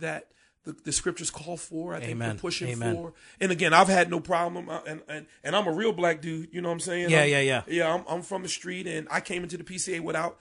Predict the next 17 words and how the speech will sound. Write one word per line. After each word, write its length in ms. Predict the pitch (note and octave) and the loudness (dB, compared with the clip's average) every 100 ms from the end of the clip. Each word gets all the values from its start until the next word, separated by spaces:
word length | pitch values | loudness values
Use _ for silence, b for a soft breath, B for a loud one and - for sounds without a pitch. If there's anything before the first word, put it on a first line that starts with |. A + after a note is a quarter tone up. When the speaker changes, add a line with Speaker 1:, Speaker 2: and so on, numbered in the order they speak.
| b - | b -4
Speaker 1:
I 80 | |
don't, 160 | F#3+ - - | -4 -4 -4
you 100 | E3+ | -2
know, 60 | |
I 60 | E3+ | 0
didn't 140 | G3 E3+ | 0 -2
have 120 | D#3 | -4
a 40 | |
bachelor's. 800 | B2+ F#3+ F#3+ - A2 G#2+ - - b b b b | -2 -2 0 -6 -8 -14 -18 -20 b b b b
So 340 | - D#3 C#3+ C#3 | -10 -8 -6 -4
I 120 | E3+ | -6
came 180 | F3 E3 | -6 -6
through 100 | E3+ | -6
the 60 | D#3 | -6
extraordinary 520 | - E3+ E3+ E3+ D#3+ | -6 -6 -6 -10 -10
clause, 360 | F3 E3 E3+ | -4 -2 -2
and, 220 | E3 D#3+ | -6 -12